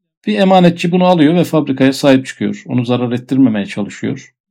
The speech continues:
Fabrika patronun odasında otursa bile oranın kendisinin olmadığını biliyor. Fabrika sahibi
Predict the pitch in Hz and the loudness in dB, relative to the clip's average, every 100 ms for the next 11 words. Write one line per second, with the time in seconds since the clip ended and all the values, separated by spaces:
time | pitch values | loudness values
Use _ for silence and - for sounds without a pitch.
0 | _ _ 139 131 131 139 135 131 127 139 | _ _ -4 -2 -2 -2 -2 -4 -2 -2
1 | 139 131 127 - _ _ _ 135 131 131 | 2 2 0 -8 _ _ _ -2 0 0
2 | 131 127 120 139 131 127 110 117 175 175 | 0 0 -2 -4 -4 -4 -2 -2 -4 -8
3 | - 131 131 131 131 131 127 - 127 131 | -6 -2 0 -2 0 -2 -2 -4 -2 -2
4 | 123 104 110 104 139 135 147 175 _ _ | -4 -4 -2 -4 -4 -2 -2 -2 _ _
5 | 143 135 127 123 127 113 107 160 | -4 -4 -8 -6 -4 -4 -4 -6